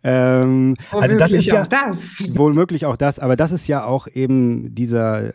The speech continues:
Speaker 1: das ist Inhalt dieser Serie, kann man sagen, oder? Dass man sagt, okay, ähm, wie kann ich das verbessern? Und wenn ich mir sowas anschaue, zum Beispiel so ein Video von Ihnen,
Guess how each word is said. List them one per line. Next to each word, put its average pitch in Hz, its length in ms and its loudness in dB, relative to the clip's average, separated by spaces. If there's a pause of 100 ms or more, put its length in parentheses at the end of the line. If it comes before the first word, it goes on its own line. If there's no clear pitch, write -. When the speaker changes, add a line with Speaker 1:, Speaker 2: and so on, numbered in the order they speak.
Speaker 1:
das 117 240 -6
ist - 300 -10
Inhalt 147 680 0
dieser 127 280 0
Serie, 110 400 -2
kann 104 160 -10
man 95 140 -6
sagen, 95 280 -10
oder? 143 200 0
Dass 147 220 -6
man 120 200 -4
sagt, 120 260 -4
okay, 160 460 -2 (540)
ähm, 127 760 -2 (180)
wie 123 100 -4
kann 160 200 -4
ich 143 120 -6
das - 400 -4 (220)
verbessern? 107 580 -4
Und 98 160 -10
wenn 113 140 -2
ich - 120 -8
mir 117 120 -2
sowas 104 260 -6
anschaue, 170 560 -4
zum 151 160 -6
Beispiel 147 300 -6
so 123 80 -4
ein 113 100 -4
Video 151 220 -4
von 143 240 -6
Ihnen, 160 340 -4